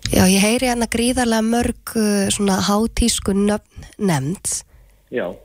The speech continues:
Speaker 1: En er það skilyrði eða fyrir þá sem að
Speaker 2: Nei,
Speaker 1: kannski
Speaker 2: nei,
Speaker 1: vilja
Speaker 2: nei.
Speaker 1: ætla sér viðráðanlegri tísku, hvert leita maður?
Speaker 2: Nei, þetta er nefnilega, er nefnilega komið í H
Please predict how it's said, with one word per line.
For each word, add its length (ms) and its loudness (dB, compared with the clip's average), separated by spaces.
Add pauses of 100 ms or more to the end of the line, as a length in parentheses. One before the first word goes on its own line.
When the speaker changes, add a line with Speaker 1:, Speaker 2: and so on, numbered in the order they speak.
(100)
Speaker 1:
En 180 0
er 140 2
það 220 -2
skilyrði 680 0
eða 300 0
fyrir 320 -2
þá 180 0
sem 240 0
að 40 2
Speaker 2:
Nei, 120 0
Speaker 1:
kannski 320 -2
Speaker 2:
nei, 220 0
Speaker 1:
vilja 400 0
Speaker 2:
nei. 440 -6
Speaker 1:
ætla 200 0
sér 180 0
viðráðanlegri 680 0
tísku, 400 -4
hvert 440 -2
leita 260 0
maður? 460 -2 (260)
Speaker 2:
Nei, 280 -2
þetta 300 -4
er 60 0
nefnilega, 300 0
er 100 -4
nefnilega 340 -2
komið 380 0
í 140 0
H 180 -2